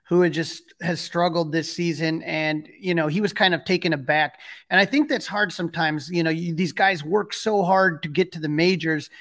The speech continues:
you know, and you know what it's like, you know, beautiful clubhouse and nice flights and all this stuff.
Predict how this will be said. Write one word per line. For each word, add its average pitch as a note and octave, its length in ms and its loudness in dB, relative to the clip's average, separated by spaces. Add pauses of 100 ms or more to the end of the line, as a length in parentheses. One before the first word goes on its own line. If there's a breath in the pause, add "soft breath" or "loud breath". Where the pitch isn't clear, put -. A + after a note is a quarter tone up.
(320 loud breath)
you G#3+ 140 6
know, D#3 160 4
and G3 100 2
you A#3+ 80 6
know A3+ 60 6
what F3+ 100 4
it's C#3 140 -10
like, D#3 180 -16
you F#3+ 80 -10
know, D3+ 300 -6
beautiful F#3 420 2
clubhouse E3 760 2
and D#3 120 0
nice F#3+ 300 4
flights E3+ 420 -2
and F3 80 -6
all G3 220 4
this F3 180 -4
stuff. E3+ 300 -4